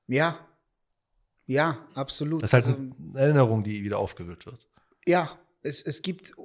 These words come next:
Speaker 1: es bringt auch nichts. Es bringt nichts für den Diskurs.
Speaker 2: Mal vollkommen davon abgesehen, die Holocaust-Überlebenden sind leider zu großen Teilen schon tot,
Speaker 1: Ja.
Speaker 2: sind le-, äh, sind teilweise in Armut lebend,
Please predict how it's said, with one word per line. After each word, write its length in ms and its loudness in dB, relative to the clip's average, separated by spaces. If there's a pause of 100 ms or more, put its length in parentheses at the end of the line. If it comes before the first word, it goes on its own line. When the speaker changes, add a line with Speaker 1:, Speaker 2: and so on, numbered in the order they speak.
(260)
Speaker 1:
es 220 -4
bringt 440 -6
auch 280 -8
nichts. 580 -10 (340)
Es 60 -12
bringt 220 -4 (100)
nichts 320 -6
für 100 -10
den 200 -8
Diskurs. 800 -8
Speaker 2:
Mal 80 2
vollkommen 260 4
davon 220 0
abgesehen, 340 0
die 80 -2
Holocaust-Überlebenden 1160 -2 (300)
sind 400 -6 (180)
leider 360 0
zu 100 -8
großen 300 -4
Teilen 240 -4
schon 220 -10
tot, 360 -2 (400)
Speaker 1:
Ja. 100 -10
Speaker 2:
sind 220 -6
le-, 160 2 (200)
äh, 40 -6
sind 280 -6
teilweise 480 4
in 80 -6
Armut 320 0
lebend, 340 -2